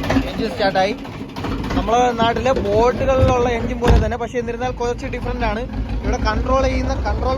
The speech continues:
പാനൽ നമ്മളെ ചുക്കാൻ എന്ന് പറയും. ആ ചുക്കാലിൽ കമ്പ് കൊടുത്തിട്ട്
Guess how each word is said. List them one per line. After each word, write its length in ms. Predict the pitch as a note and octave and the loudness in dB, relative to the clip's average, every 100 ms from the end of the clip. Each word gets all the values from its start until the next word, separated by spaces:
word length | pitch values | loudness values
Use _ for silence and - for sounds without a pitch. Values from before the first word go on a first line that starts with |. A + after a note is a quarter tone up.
| - | -2
പാനൽ 300 | A#3+ B3 A#3+ - - - - - - F#3+ | -2 0 0 -2 -2 -4 -4 -4 -2 -2
നമ്മളെ 220 | G3+ - - | 0 0 0
ചുക്കാൻ 320 | - B3+ C4+ C#4 | -2 0 2 2
എന്ന് 100 | C4+ | 2
പറയും. 240 | A3+ A3 A#3 | 2 2 0
ആ 20 | G#3+ - | 0 -2
ചുക്കാലിൽ 440 | - - B3+ - - - | -2 2 2 2 0 0
കമ്പ് 300 | G#3 - B3+ B3 | 0 0 0 2
കൊടുത്തിട്ട് 400 | A3+ A#3 - | 2 2 2